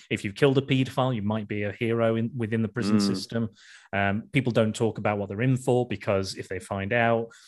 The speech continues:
Speaker 1: you know, it might endanger them or something. It's, it's kind of the code. Um, so there is,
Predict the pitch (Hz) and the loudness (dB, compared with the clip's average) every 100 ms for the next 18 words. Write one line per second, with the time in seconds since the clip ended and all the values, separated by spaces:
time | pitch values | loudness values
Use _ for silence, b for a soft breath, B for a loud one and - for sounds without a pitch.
0 | _ 110 98 98 110 104 98 117 104 107 | _ -4 0 0 0 0 0 -2 0 0
1 | 107 107 110 110 107 101 - 104 - 107 | 0 -2 0 0 0 -2 -4 -6 -4 -6
2 | 107 - 131 107 - 104 101 107 - 104 | -6 -10 -12 -12 -4 -2 -2 -4 -4 -4
3 | 104 101 - b b b - 101 98 107 | -2 -6 -10 b b b -2 0 0 -2
4 | - - 127 131 151 175 | -6 2 2 4 4 4